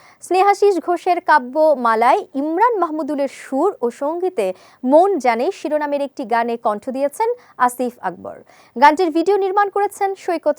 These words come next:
রেজা। গানটির প্রসঙ্গে আসিফ আকবর বলেন, "ইমরান মাহমুদুল এ প্রজন্মের সবচেয়ে জনপ্রিয় শিল্পী কম্পোজার। বাস্তববাদী পেশাদার মানসিকতা ধারণ করে সে। আমরা একসঙ্গে যে কাজটি করলাম, আশা করি তা শ্রোতাদের হৃদয় ছুঁয়ে যাবে।"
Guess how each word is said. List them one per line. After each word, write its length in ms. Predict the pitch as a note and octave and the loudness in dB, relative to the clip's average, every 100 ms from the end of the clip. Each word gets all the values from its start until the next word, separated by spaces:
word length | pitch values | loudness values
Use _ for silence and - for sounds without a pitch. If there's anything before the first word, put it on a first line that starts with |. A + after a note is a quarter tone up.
| G#3+ | -4
রেজা। 280 | F3 F3 - _ _ A3+ | -6 -6 -10 _ _ 0
গানটির 280 | C4 C4 C#4+ | 0 0 -6
প্রসঙ্গে 500 | D#4 - G#4+ D4+ C#4+ - - | -6 -6 -4 0 0 -2 -2
আসিফ 380 | C#4 C#4 G4 F#4 | 0 0 2 2
আকবর 260 | D4 C4+ | 2 0
বলেন, 320 | G3+ G3 D4+ A4 _ _ D4 | 0 0 0 -2 _ _ -2
"ইমরান 320 | E4+ G#4 G4+ | 2 2 2
মাহমুদুল 400 | F4+ F#4 F#4 F4+ | -2 -2 -2 0
এ 60 | F4 | -2
প্রজন্মের 460 | D#4+ C#4+ D#4+ D#4+ | -4 -6 -6 -6
সবচেয়ে 580 | D4 - G#4 - A3+ E3+ | -6 -4 -4 -4 -8 -6
জনপ্রিয় 460 | G3 D4 D#4 D#4 D4+ | -2 -2 -2 -6 -8
শিল্পী 400 | - F4+ D#4+ D#4+ | -6 -8 -6 -2
কম্পোজার। 560 | A#3 G3+ F#3 E3 B2 - _ - _ | -2 -2 -8 -8 -10 -12 _ -20 _
বাস্তববাদী 580 | A#3 C#4+ - G#4 G#4+ G#4 | 4 4 4 2 2 2
পেশাদার 480 | G4+ F#4+ G4 F#4 F4+ | 0 -2 0 2 2
মানসিকতা 600 | C#4 C#4 D#4+ F4+ E4 D#4+ | 4 0 0 -4 -2 -2
ধারণ 360 | C4 C#4 D4 D4 | -2 -2 -2 -4
করে 220 | F#3 D#3+ | -6 -8
সে। 220 | - F3+ - _ | -10 -12 -12 _
আমরা 280 | B3+ C#4 C#4 | -2 2 2
একসঙ্গে 340 | C4+ F4 F4 | 0 -6 -6
যে 120 | E4+ | -6
কাজটি 360 | F4 C4 - F4 | -2 -2 -2 -6
করলাম, 360 | G4 F4+ A#3+ C#4 - - | -2 0 0 -4 -12 -4
আশা 260 | B3 C4+ F#4+ | 0 2 0
করি 280 | G4 C4+ B3+ | 0 -2 0
তা 200 | C4 C4 | 0 0
শ্রোতাদের 540 | - C#4+ E4 D#4+ C#4+ | -4 -2 -2 -2 -4
হৃদয় 300 | G#3 C4 C#4 | -2 0 0
ছুঁয়ে 240 | C4 - F3 | 0 -4 -6
যাবে।" 280 | E3+ F3 | -6 -10